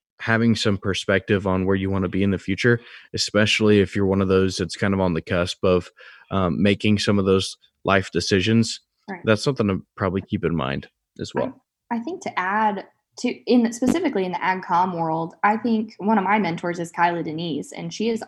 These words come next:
Speaker 2: always talked about the power of your personal brand.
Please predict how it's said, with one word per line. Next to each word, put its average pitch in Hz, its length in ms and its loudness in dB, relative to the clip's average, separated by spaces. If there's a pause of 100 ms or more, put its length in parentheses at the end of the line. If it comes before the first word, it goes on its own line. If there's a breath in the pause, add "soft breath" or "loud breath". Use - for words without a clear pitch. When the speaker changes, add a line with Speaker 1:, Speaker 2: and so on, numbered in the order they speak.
Speaker 2:
always 180 440 0
talked - 300 -4
about 147 480 0 (280)
the 196 100 -8
power 190 440 2
of 160 160 -2
your 160 200 -2
personal 165 500 -6
brand. 190 460 -2